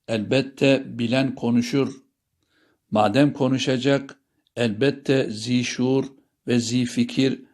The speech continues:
ve konuşmasını bilenlerle konuşacak. Madem zifikirle konuşacak, elbette zişuurun içinde en cemiyetli ve şuuru külli olan insan nevi ile konuşacaktır.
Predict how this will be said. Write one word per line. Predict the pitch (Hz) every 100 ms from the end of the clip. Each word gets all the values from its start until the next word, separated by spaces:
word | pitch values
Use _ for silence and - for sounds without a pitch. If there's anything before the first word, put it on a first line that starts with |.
| _ 117
ve | 123
konuşmasını | 123 120 120 120 120 123 131
bilenlerle | 123 127 120 120 135 131
konuşacak. | 131 123 120 120 113 120 117 - - _ _ _ _ _ _ _ -
Madem | 110 107 143 139
zifikirle | 110 127 110 117 - 139 139 131
konuşacak, | 131 127 120 123 117 135 131 - _ _ _ _
elbette | 117 107 135 139 - 131
zişuurun | 107 123 120 - 123 127 127
içinde | 120 - 110 127 139 127 - _ _ -
en | 127 135
cemiyetli | 123 123 123 120 120 - 127 135 135 - _ -
ve | 117
şuuru | 123 - 120 117 127 123
külli | - 123 113 120 131
olan | 117 113 127 131 - - _ _ _ -
insan | 120 110 - 135 131
nevi | 120 117
ile | 123 110 120 127
konuşacaktır. | 123 117 117 117 107 127 - 113 98 -